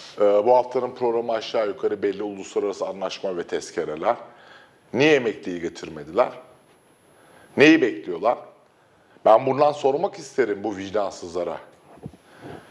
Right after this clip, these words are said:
Ben vicdanını yitirmiş, kalbini yitirmiş, duygularını yitirmiş bu iktidara sormak isterim.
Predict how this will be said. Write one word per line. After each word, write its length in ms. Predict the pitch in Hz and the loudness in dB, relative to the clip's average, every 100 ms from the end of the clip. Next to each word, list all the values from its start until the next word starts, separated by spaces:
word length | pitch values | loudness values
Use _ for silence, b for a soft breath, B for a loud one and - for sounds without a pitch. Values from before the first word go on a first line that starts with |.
| B - - - | B -20 -8 6
Ben 340 | 127 135 - | 6 6 2
vicdanını 560 | 107 123 139 135 139 143 | -6 2 4 6 2 -4
yitirmiş, 540 | 131 - 127 123 - | -6 -8 -8 -6 -8
kalbini 480 | - 123 127 123 120 | 0 2 2 -4 -8
yitirmiş, 600 | 117 117 117 117 110 - | -8 -8 -8 -8 -8 -6
duygularını 440 | 120 117 113 117 117 | -4 -2 -2 -4 -6
yitirmiş 340 | 113 117 107 - | -8 -12 -12 -6
bu 40 | 127 | -6
iktidara 480 | 123 117 113 113 | -4 0 0 0
sormak 440 | 110 104 117 - - | -4 -6 -8 -10 -14
isterim. 440 | - 104 85 - | -4 -2 -2 -6